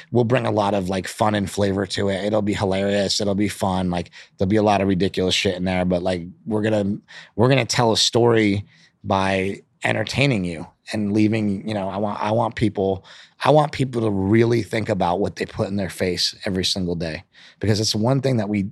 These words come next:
aren't cognizant of. We, we know everything the president tweeted. We know everything that he said, right? We know, it's like, we know, we have access to countless bits of information on our cell phones.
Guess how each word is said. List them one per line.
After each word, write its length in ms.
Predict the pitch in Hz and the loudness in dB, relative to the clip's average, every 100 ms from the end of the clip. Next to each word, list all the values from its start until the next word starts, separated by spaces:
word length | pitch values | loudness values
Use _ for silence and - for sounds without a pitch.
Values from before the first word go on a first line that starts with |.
| - | -2
aren't 300 | 104 117 117 _ _ _ _ | 0 0 -4 _ _ _ _
cognizant 540 | - 123 151 110 95 82 | -4 0 2 2 2 -2
of. 200 | 76 82 - - - | -6 -12 -18 -4 2
We, 160 | 143 | 4
we 180 | 143 143 | 6 6
know 160 | 156 135 - | 6 4 2
everything 600 | 151 160 170 156 147 127 | 2 4 4 4 2 0
the 80 | 107 | 0
president 500 | 123 120 110 101 92 | 2 2 2 -2 -2
tweeted. 380 | 107 95 80 - _ _ _ _ - | 0 0 -2 -10 _ _ _ _ -2
We 140 | 113 | 2
know 180 | 131 123 - - | 4 2 0 2
everything 800 | 160 175 160 127 117 95 90 - _ _ - | 4 6 4 2 0 -4 -6 -12 _ _ -2
that 180 | 104 95 | 0 2
he 140 | 110 | 2
said, 440 | - 95 67 92 | 2 2 -2 -4
right? 280 | 90 110 - - - - | 0 0 0 -8 -20 -4
We 100 | 123 | 0
know, 420 | 135 127 120 120 _ _ - | 4 4 2 -2 _ _ -6
it's 520 | 127 123 - 123 117 | -4 -2 -2 -2 -2
like, 100 | 120 | -2
we 100 | 120 | 0
know, 160 | 147 143 | 0 0
we 180 | 127 139 | 0 2
have 280 | 139 127 113 147 - | 2 -2 -2 -4 0
access 480 | 131 151 - 127 - | 0 0 0 0 0
to 300 | - 117 107 - - - | 2 2 0 -6 -16 -8
countless 560 | - 165 143 117 - | -2 0 0 0 0
bits 300 | 107 131 - | 0 0 0
of 100 | 117 | 0
information 520 | 123 113 101 113 - | 0 2 2 2 2
on 80 | 98 | 0
our 80 | 90 | 0
cell 240 | - 110 | 2 2
phones. 400 | 107 87 80 82 | 0 -2 -4 -8